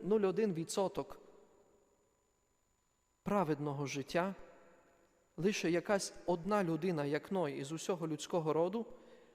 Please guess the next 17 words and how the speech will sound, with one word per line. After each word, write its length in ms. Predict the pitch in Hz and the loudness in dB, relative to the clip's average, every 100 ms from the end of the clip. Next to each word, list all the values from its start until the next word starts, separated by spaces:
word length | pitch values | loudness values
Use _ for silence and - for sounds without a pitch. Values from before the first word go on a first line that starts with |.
| _ | _
Бог 240 | 151 220 220 | 0 0 2
задумає 460 | 185 175 220 196 | 2 2 2 2
спасіння 580 | 170 170 151 214 180 147 | 0 -2 0 0 0 0
для 200 | 135 147 | -2 -2
нього. 360 | 170 156 131 - - - - _ _ _ _ _ _ _ _ _ _ _ _ _ _ _ _ _ _ - | 0 -2 -4 -12 -20 -20 -20 _ _ _ _ _ _ _ _ _ _ _ _ _ _ _ _ _ _ -4
Бог 200 | 202 - | -4 0
його, 160 | 185 | 0
не 220 | 165 185 196 | 2 2 4
дасть 340 | 202 185 - | 4 0 0
його 240 | 165 165 | 0 2
знищити. 800 | 160 165 190 139 - 95 - - - - _ _ _ _ _ _ _ _ _ _ _ _ _ _ _ _ _ _ _ _ _ _ _ _ _ _ _ _ _ _ _ | 0 0 0 0 -4 -8 -12 -16 -18 -20 _ _ _ _ _ _ _ _ _ _ _ _ _ _ _ _ _ _ _ _ _ _ _ _ _ _ _ _ _ _ _
Тому 220 | 190 233 | -2 0
що 140 | - | 0
таким 400 | 403 190 - 226 | -2 -2 0 2
є 160 | 170 156 | 4 2
батьківське 580 | 135 139 - 180 - 131 | 0 -6 -6 -6 -6 -6
серце. 580 | - 151 127 - - | -6 -6 -8 -10 -10